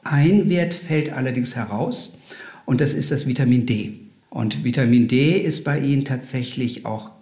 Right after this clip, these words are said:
absolut niedrig. Von daher kann ich nur sagen, dass Sie Vitamin D einnehmen sollten. Wenn ich mir die Werte angucke, das sind natürlich immer so, ja, festgebundene Werte. Der Normalwert liegt zwischen fünfzig und hundertfünfzig.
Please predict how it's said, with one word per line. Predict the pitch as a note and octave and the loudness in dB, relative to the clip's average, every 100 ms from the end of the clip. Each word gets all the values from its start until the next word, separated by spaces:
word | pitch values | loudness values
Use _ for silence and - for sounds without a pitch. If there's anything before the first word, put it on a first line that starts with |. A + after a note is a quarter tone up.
| _ - | _ -12
absolut | A#2+ - G#2 A#2+ F#3+ | -10 -8 -4 -2 -2
niedrig. | G2+ G2 G2 - - - _ | -4 -8 -10 -14 -16 -20 _
Von | - A#2+ A#2+ | -10 0 2
daher | A#2+ A2+ B2+ B2+ A#2+ A#2 A#2+ - - - | 2 2 2 2 2 0 -2 -8 -20 -8
kann | B2 A#2+ | -2 0
ich | A#2+ | 0
nur | B2 | -2
sagen, | G#2+ A#2 A2+ A#2 | -2 -4 -2 -2
dass | A#2 - | -2 -4
Sie | A#2 | -4
Vitamin | A2 A#2 G#2+ A2 G#2+ | -4 -2 0 2 0
D | A2 A2 - | -2 -2 -6
einnehmen | - A2 A#2 A2+ G#2+ G2+ | -6 -2 2 4 4 2
sollten. | G2 G#2 A2+ C3 - E3+ A#3 A2 - - - - - | 0 0 0 0 2 2 2 0 -6 -14 -18 -20 -4
Wenn | B2+ | 2
ich | B2 - | 2 2
mir | C3+ | 2
die | B2+ | 4
Werte | B2 D3 E3 E3 | 4 4 4 2
angucke, | C#3 D#3 - E3 D#3+ D#3+ | 4 2 2 2 2 2
das | B2+ C3+ | 2 2
sind | C#3 | 2
natürlich | C#3 - C#3 B2+ | 2 0 0 0
immer | C3+ B2 B2+ | 2 2 2
so, | A#2 A#2 A2+ - - - - _ | 2 0 -2 -8 -20 -20 -20 _
ja, | A#2 A2 | -6 -4
festgebundene | - B2 - C3+ B2 A2+ A#2+ A#2+ A#2+ | -2 -4 -2 -2 0 4 6 6 2
Werte. | A#2 B2 B2 B2 | 2 2 2 2
Der | A#2 - B2+ | 0 -2 0
Normalwert | B2+ B2+ B2+ C#3 E3+ D3+ D#3 | 4 6 6 4 4 4 2
liegt | D3 C#3 | 2 -2
zwischen | - C3 - | -2 -4 -4
fünfzig | - - D#3 - - D3 - | -2 2 2 0 -4 -4 -4
und | B2 - | -4 2
hundertfünfzig. | D3 C#3 - - B2 G#2 - - - | 4 4 0 2 2 2 -4 -6 -10